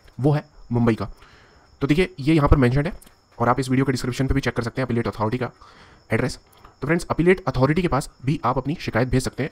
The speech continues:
अगर normal जो आरबीआई के जो लोकपाल के department है वो आपकी problem नहीं solve कर पाते तो, या फिर मतलब जो आप, आपको company से जवाब मिला है या resolution मिला है उससे आप संतुष्ट नहीं है तो,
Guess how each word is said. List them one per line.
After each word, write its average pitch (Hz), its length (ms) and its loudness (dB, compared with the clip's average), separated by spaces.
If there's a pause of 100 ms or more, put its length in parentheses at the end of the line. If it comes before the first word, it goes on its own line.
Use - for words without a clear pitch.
अगर 135 240 2 (280)
normal 120 360 6
जो 147 260 0 (480)
आरबीआई 135 280 -2
के 139 80 -4
जो 131 160 0
लोकपाल 123 580 0
के 127 60 -2
department 120 340 0
है 123 40 -2
वो 127 80 0
आपकी 110 160 -2
problem 120 240 0
नहीं 139 180 0
solve 117 180 -2
कर - 100 -4
पाते 104 200 -4
तो, 120 260 -2
या 117 100 -2
फिर 123 120 -2
मतलब 120 160 -2
जो 120 80 0
आप, - 180 -6
आपको 135 160 -4
company 117 300 -4
से 120 180 -6 (200)
जवाब 120 140 2
मिला 117 140 0
है 165 180 -10
या 117 80 -2
resolution 113 340 -2
मिला 113 140 2
है - 20 0
उससे 147 120 -4
आप 120 60 -2
संतुष्ट 117 260 -4
नहीं 113 100 0
है 120 60 0
तो, 107 220 -2